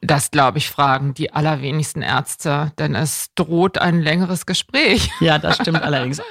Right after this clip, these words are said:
Speaker 2: Es gibt so eine klassische Situation, Patientin kommt und bespricht irgendwas mit Ihnen, weil sie irgendwas hat. Und beim Rausgehen sagt sie so an der Tür, ah, Frau Doktor,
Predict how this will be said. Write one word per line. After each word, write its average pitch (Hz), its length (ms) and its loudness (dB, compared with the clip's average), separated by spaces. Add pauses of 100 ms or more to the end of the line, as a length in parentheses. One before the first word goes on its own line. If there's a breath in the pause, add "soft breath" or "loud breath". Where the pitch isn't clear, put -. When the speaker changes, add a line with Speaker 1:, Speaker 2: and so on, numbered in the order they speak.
Speaker 2:
Es 220 120 -2
gibt 262 200 -4
so 254 100 2
eine 214 240 2
klassische 240 520 0
Situation, 226 600 0
Patientin 226 460 0
kommt 233 400 2 (400 soft breath)
und 196 160 4
bespricht 254 380 0
irgendwas 247 300 2
mit 240 140 0
Ihnen, 240 280 2
weil 202 140 2
sie 185 100 -4
irgendwas 185 340 0
hat. - 320 -8
Und 220 340 2 (340)
beim 208 160 4
Rausgehen 196 640 0
sagt 170 300 -2
sie 208 80 -2
so 180 120 0
an 180 100 0
der 170 140 0
Tür, 214 320 0
ah, 208 220 2 (140)
Frau 190 160 2
Doktor, 185 460 2